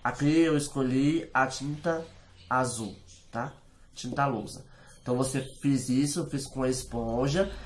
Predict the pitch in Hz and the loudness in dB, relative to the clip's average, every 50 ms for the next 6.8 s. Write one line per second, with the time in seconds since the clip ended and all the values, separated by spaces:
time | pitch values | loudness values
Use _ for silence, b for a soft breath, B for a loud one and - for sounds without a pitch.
0 | B B B 131 139 143 143 160 147 151 147 143 - 151 147 147 143 - 131 - | B B B 2 2 4 4 2 0 0 -2 0 4 4 4 4 4 0 -2 -4
1 | 143 139 143 135 135 135 131 - - - 165 175 185 - 208 160 147 139 139 139 | -2 2 4 4 4 4 4 0 -4 0 2 2 2 4 4 4 4 4 4 0
2 | - - 123 117 117 123 139 165 220 294 - - - - - - 127 131 139 - | -4 -4 -2 0 2 2 2 0 -2 -4 -6 -8 -20 -18 -10 -8 -8 -8 -8 -10
3 | - - 123 120 - 131 123 120 127 127 127 127 135 127 127 - - 131 123 - | -10 -8 -8 -4 -2 -2 -2 0 0 -2 -2 -2 -4 -8 -6 -6 -6 -6 -6 -6
4 | - 123 120 127 139 147 B B B B B B B - 127 120 127 127 - - | -4 -2 -2 -2 -2 -4 B B B B B B B -4 -2 -2 -2 -6 -8 -6
5 | 123 120 110 123 120 120 120 113 117 120 127 127 135 139 135 139 135 131 - - | -4 -2 2 4 4 4 4 2 2 0 2 2 0 0 0 -2 -4 -6 -8 -14
6 | - - - 110 120 117 120 127 139 139 - 165 160 123 92 - | -18 -14 -8 -6 -4 -2 -2 -2 -2 -2 -2 -2 -2 -2 -4 -8